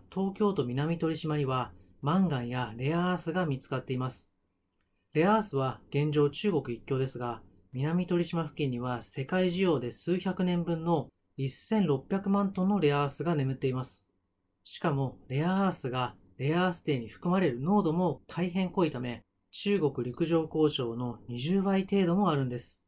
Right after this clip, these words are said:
現在、レアアースは中国一強ですが、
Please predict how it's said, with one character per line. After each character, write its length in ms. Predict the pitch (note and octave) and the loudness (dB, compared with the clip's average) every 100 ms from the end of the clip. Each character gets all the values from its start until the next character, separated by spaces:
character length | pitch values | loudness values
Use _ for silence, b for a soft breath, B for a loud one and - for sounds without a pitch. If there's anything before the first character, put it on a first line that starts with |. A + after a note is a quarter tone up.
| _ _ _ _ _ _ _ _ | _ _ _ _ _ _ _ _
現 220 | C#3 F3+ D#3+ | 0 0 2
在、 180 | B2+ C#3 | -2 -2
レ 140 | D3+ | 0
ア 140 | F#3 | 2
ア 20 | F#3+ | 0
ー 40 | |
ス 140 | F3+ | -2
は 220 | B2+ C3 - | -2 -4 -4
中 220 | - G#3 | -2 0
国 260 | D#3+ C3 A#2+ | 0 0 -6
一 80 | - | -4
強 120 | C3 | -4
で 80 | C3 | -4
す 120 | B2+ | -4
が、 220 | A#2+ A#2+ | -6 -6